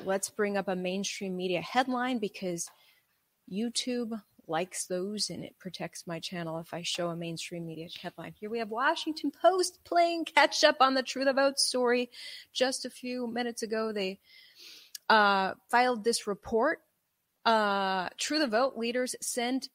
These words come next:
to jail after contempt ruling by federal judge. The organization, which has pushed false claims about the twenty twenty election,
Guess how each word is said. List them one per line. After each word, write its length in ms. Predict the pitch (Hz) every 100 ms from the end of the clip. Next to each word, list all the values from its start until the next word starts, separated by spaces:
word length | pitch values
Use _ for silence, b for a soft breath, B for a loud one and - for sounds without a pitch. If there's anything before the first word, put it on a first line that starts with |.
| _
to 180 | - 226
jail 540 | 170 208 226 233 190
after 240 | - 190 196
contempt 600 | - 190 - 208 220 208
ruling 420 | 190 214 220 214
by 120 | 185
federal 380 | - 202 202 190
judge. 320 | 170 190 196
The 140 | 208
organization, 880 | 190 190 202 185 185 196 - 196 202 - _ _ _ _ -
which 180 | 208
has 120 | 220 196
pushed 440 | - 254 262 -
false 420 | - 208 208 240
claims 500 | - - 226 233 233
about 380 | 202 180 196 208
the 40 | -
twenty 340 | - 208 214
twenty 280 | - 220 208
election, 680 | 185 190 214 - 196 175